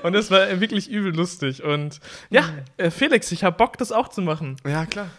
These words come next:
Speaker 1: Wir müssen auch ein Boot, ein Crewboot mieten, anschartern, aber erstmal den
Speaker 2: Also ich muss
Speaker 1: Führerschein
Speaker 2: sagen,
Speaker 1: machen.
Speaker 2: ich muss sagen, es klingt sehr lustig. Also jetzt mal Real Talk an der Stelle, jetzt hinter verschlossener Tür. Also Leute, hört mal bitte grad ganz kurz weg. Braucht man wirklich einen Bootsführerschein?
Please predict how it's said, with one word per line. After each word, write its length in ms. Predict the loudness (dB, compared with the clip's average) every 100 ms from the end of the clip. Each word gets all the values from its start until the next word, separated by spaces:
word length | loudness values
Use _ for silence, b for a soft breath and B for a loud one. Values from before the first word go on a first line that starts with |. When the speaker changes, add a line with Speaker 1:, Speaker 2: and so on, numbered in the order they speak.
| _ -4
Speaker 1:
Wir 80 |
müssen 240 | -2 -2 -2
auch 140 | -2
ein 160 | 0 0
Boot, 320 | 0 -2 -2
ein 200 | -6 -4
Crewboot 680 | -4 -4 -2 0 0 0 -6 _
mieten, 500 | -2 -2 0 -2 0
anschartern, 760 | 0 0 0 0 2 2 -2 2
aber 200 | 2 4
erstmal 260 | 2 0
den 140 | 0 2
Speaker 2:
Also 100 | 2
ich 60 | 2
muss 80 |
Speaker 1:
Führerschein 120 | 2 2
Speaker 2:
sagen, 60 | 2
Speaker 1:
machen. 100 | -2
Speaker 2:
ich 60 |
muss 120 | 0 0
sagen, 200 | 0 0
es 140 | -6
klingt 340 | -6 -6 -8 -16
sehr 260 | -4 0 0
lustig. 460 | 0 -4 -6 -6 -12 -6
Also 340 | -4 -2 -4 -8 -14 -8
jetzt 200 | -8 -4
mal 300 | -4 -4 -6 -6
Real 240 | 0 2
Talk 300 | 2 -2 -2
an 120 | -6 -6
der 140 | -6
Stelle, 340 | -4 -4 -2 -2
jetzt 340 | -4 -8 -16 _ b b b b b b _ _ -18 -14 -10
hinter 180 | -8 -8
verschlossener 480 | -10 -10 -10 -10
Tür. 260 | -8 -8 -8
Also 220 | -12 -12 -8
Leute, 360 | -6 -6 -6
hört 160 | -8 -6
mal 160 | -8 -8
bitte 240 | -10 -10
grad 220 | -10 -10
ganz 180 | -10 -10
kurz 220 | -14 -12
weg. 180 | -12 -12 B B B B -16
Braucht 320 | -14 -12 -8
man 160 | -8
wirklich 280 | -8 -8 -10
einen 80 | -8
Bootsführerschein? 960 | -8 -8 0 2 6 6 4 2 0